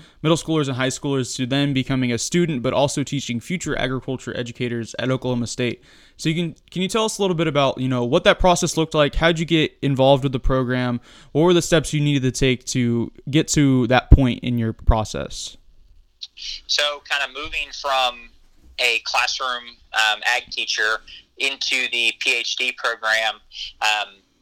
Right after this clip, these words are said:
Speaker 2: you know, there's, there's options at both the, at both the master's level and at the P H D level for a current agricultural education teacher to enter,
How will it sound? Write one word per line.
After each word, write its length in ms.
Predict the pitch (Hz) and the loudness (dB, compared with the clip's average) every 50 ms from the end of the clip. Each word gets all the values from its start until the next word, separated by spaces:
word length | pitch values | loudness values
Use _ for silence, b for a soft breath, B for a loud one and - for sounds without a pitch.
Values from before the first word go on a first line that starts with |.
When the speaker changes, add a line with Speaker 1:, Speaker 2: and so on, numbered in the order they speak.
| _ _ _ _ _ _ - | _ _ _ _ _ _ -14
Speaker 2:
you 140 | 117 120 117 | -8 -2 -2
know, 100 | 113 110 | 0 0
there's, 240 | 113 120 123 - - | 0 0 -2 -2 -2
there's 200 | 151 147 143 - | -2 -2 -2 -2
options 460 | - - 175 190 - - - 165 151 | -2 -2 -2 -2 -4 -6 -10 -10 -10
at 100 | 135 - | -8 -6
both 220 | - 135 139 - - | -6 -6 -6 -6 -6
the, 100 | 123 110 - 113 - | -8 -6 -6 -4 -4
at 200 | 123 123 - - | -4 -4 -4 -4
both 180 | - 135 135 - | -6 -4 -4 -4
the 80 | - 117 | -4 -4
master's 460 | 120 123 135 135 - - 139 127 131 | -2 -2 -2 -4 -6 -8 -10 -6 -4
level 320 | 127 127 123 131 131 131 - 123 | -4 -4 -2 -4 -8 -8 -8 -8
and 120 | 127 127 131 | -6 -6 -6
at 80 | 123 - | -6 -8
the 80 | - | -10
P 200 | - - 123 117 | -8 -4 -4 -2
H 200 | 113 - - - | -2 -4 -6 -6
D 160 | - 113 117 113 | -6 -8 -6 -4
level 320 | 113 107 104 107 104 107 - - | -4 -4 -4 -6 -10 -12 -12 -10
for 220 | - 113 110 - - | -8 -6 -6 -4 -2
a 320 | 107 107 107 107 107 107 - - | -2 0 0 0 -2 -6 -8 -6
current 280 | - 127 123 120 120 123 - - | -4 -2 -2 -2 -2 -4 -4 -2
agricultural 540 | - 123 120 117 - 123 113 - - 117 113 | -2 -2 -2 -4 -6 -8 -8 -6 -6 -6 -6
education 500 | 113 - - - 117 117 110 - - - | -6 -6 -6 -6 -4 -4 -4 -4 -6 -6
teacher 380 | - 117 - - - 113 104 - | -6 -4 -2 0 -2 -2 -2 -4
to 160 | - - - - | -8 -6 -4 -2
enter, 400 | 117 117 - - 120 113 110 110 | -4 -2 -2 -2 -2 -2 -2 -4